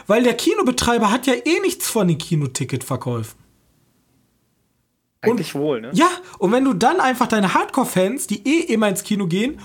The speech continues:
Speaker 1: und die eh alles übers Essen machen und dann nur noch ein Zwanni zahlen und dann vielleicht ein bisschen mehr Geld übrig haben, sich mal eine Cola zu kaufen,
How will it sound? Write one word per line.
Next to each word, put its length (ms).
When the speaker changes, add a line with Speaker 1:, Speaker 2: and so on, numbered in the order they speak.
Speaker 1:
und 120
die 300
eh 40
alles 260
übers 220
Essen 320
machen 420
und 180
dann 120
nur 120
noch 140
ein 100
Zwanni 380
zahlen 380
und 80
dann 160
vielleicht 300
ein 40
bisschen 260
mehr 160
Geld 220
übrig 280
haben, 180
sich 160
mal 80
eine 100
Cola 340
zu 140
kaufen, 460